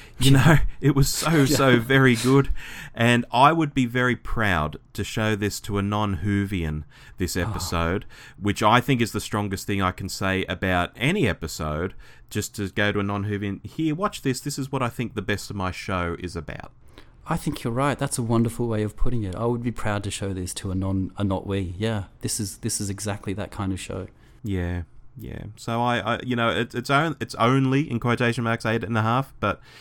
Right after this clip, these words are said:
Speaker 1: that's how I feel about it. I feel very strongly about it.
Speaker 2: Cool. Yeah, lovely.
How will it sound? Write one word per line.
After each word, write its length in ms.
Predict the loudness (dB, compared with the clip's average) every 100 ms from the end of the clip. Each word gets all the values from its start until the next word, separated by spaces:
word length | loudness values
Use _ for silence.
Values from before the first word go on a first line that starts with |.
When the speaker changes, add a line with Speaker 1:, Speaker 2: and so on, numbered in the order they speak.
| -20 -16 0
Speaker 1:
that's 180 | 0 2
how 140 | 2
I 60 | 2
feel 260 | 0 -2
about 240 | 0 0 0
it. 100 | -2
I 80 |
feel 160 | -2 -4
very 200 | -2 -2
strongly 340 | -4 -8 -6 -8
about 260 | -8 -8
it. 80 | -10 -16 _ -20 -18 -18 -18 -20 -16
Speaker 2:
Cool. 240 | -6 -6 -4 -6
Yeah, 180 | -4 -2
lovely. 400 | -4 -2 -6